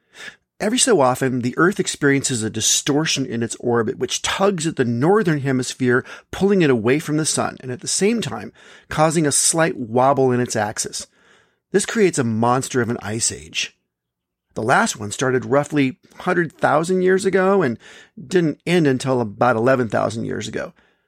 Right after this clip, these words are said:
This was the Würm glaciation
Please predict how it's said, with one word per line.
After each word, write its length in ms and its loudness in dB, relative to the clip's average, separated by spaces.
This 320 0
was 140 -2
the 120 2
Würm 760 0
glaciation 840 -4